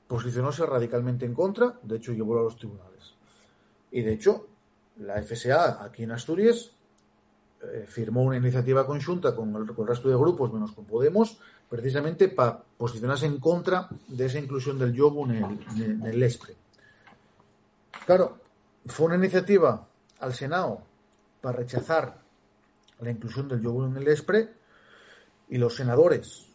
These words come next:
los cinco senadores que tiene el Partido Socialista en, en el Senado, votaron en contra de los intereses del Principado de Asturias y del gobierno del Principado de Asturias,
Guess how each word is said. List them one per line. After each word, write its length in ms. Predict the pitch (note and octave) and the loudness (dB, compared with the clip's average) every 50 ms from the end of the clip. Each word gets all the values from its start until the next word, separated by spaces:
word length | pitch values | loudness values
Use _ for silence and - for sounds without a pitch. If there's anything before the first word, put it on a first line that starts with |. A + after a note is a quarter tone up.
| _ _ _ _ _ _ _ _ _ _ - | _ _ _ _ _ _ _ _ _ _ -18
los 200 | G#2 G#2 G#2 - | -16 -16 -12 -12
cinco 240 | C#3+ C#3 D3 D3+ C3 | -12 -6 -6 -6 -4
senadores 760 | C3+ C#3 C3+ C3+ C#3+ E3+ F3+ D3+ B2 G2 - - - - _ _ _ _ - _ _ _ | -4 -4 -2 2 2 2 2 2 0 -4 -8 -12 -18 -20 _ _ _ _ -20 _ _ _
que 120 | B2 B2 | -10 -10
tiene 480 | B2 C#3 D#3 E3+ E3+ D3 B2 G#2+ E2 - _ _ _ | -8 -6 -4 -4 -4 -4 -6 -8 -10 -14 _ _ _
el 80 | B2+ A2 | -14 -12
Partido 320 | - A#2 A2 A2+ C3 C3+ | -12 -12 -10 -6 -6 -4
Socialista 680 | C#3 D3 B2+ C3+ C#3 E3 F#3 F#3 - - - G#2+ F#2+ - - - - _ _ _ _ _ - | -4 -4 -2 0 0 0 0 -2 -4 -6 -12 -12 -12 -14 -18 -20 -20 _ _ _ _ _ -14
en, 400 | - A#2 A2 G#2+ G#2+ G2+ G#2 - _ - | -10 -10 -8 -10 -10 -12 -16 -18 _ -14
en 120 | A#2 A2 | -10 -10
el 80 | A#2 A2+ | -8 -6
Senado, 500 | B2+ B2+ B2+ C#3 D#3 F3+ G3 G3+ - _ _ _ _ _ _ - | -2 0 0 2 2 0 -2 -4 -8 _ _ _ _ _ _ -6
votaron 420 | A2+ B2 B2 C#3 C#3 D3+ D#3+ D#3+ | -4 -2 0 2 0 0 0 -2
en 120 | D#3+ D#3 | -4 -4
contra 320 | D3+ E3 E3 E3+ F3 F#3 F3+ | -2 0 0 0 0 2 4
de 80 | E3+ D3+ | 4 4
los 120 | C#3 C3 | 2 0
intereses 420 | C3 C3 A#2+ B2+ C3+ D3 D#3 E3 D3+ | -4 -6 -4 -2 -2 -2 -2 -4 -4
del 140 | D3+ C3 | -6 -4
Principado 380 | A#2+ B2 A#2+ A#2+ - - B2+ C#3+ | -4 -4 -6 -6 -6 -8 -6 -6
de 60 | C#3 | -6
Asturias 460 | C3 C3 D#3 D#3+ F#3 G3+ G3 - - - | -4 -6 -2 2 2 2 2 0 -4 -14
y 80 | A#2+ | -12
del 120 | A2 A#2 A#2 | -10 -10 -6
gobierno 420 | A2+ A#2+ A#2+ B2+ C3 C3+ D#3 D#3 | -6 -2 0 2 2 2 2 0
del 100 | C#3+ B2+ | -2 -2
Principado 300 | A2+ B2 B2 B2 C#3 C#3 | -2 -6 -6 -4 -4 -4
de 60 | C3 | -6
Asturias, 360 | B2+ - D#3+ F#3 F#3+ F#3 - | -6 -2 0 2 2 2 0